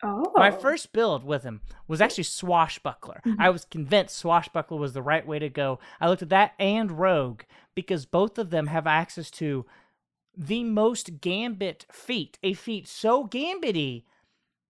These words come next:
Speaker 2: that it is, it must be known in the Paizo office that he is the
Speaker 1: Mm-hmm.
Speaker 2: origin of this feat. I, I, I, maybe, I probably won't pronounce this right, but it's Forberry.
Speaker 1: Mm-hmm.
Speaker 2: How do you say that? Is that a French word, Forberry, or just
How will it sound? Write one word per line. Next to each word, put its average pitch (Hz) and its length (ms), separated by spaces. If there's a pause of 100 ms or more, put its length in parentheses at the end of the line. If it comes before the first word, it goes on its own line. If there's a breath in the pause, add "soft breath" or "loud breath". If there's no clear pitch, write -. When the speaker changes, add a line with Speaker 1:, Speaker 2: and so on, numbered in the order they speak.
(100)
Speaker 2:
that 214 200
it 226 160
is, 196 400
it 226 180
must 220 800
be 208 260
known 196 540
in 170 160
the 160 100
Paizo 170 420
office 147 500
that 147 280 (180)
he 214 400
is 175 140
the 170 140
Speaker 1:
Mm-hmm. - 80
Speaker 2:
origin 165 340
of 135 80
this 147 220
feat. 139 320 (680 soft breath)
I, 269 180
I, 262 200
I, 240 200
maybe, 285 360
I 254 100
probably 294 320
won't 240 220
pronounce 196 380
this - 180
right, 120 340 (380)
but 196 100
it's - 180
Forberry. 214 960 (500)
Speaker 1:
Mm-hmm. 214 360
Speaker 2:
How 254 60
do 247 80
you 220 60
say 139 240
that? 120 120
Is 160 100
that 220 80
a - 20
French 247 340
word, 247 240
Forberry, 214 680
or 156 100
just 226 260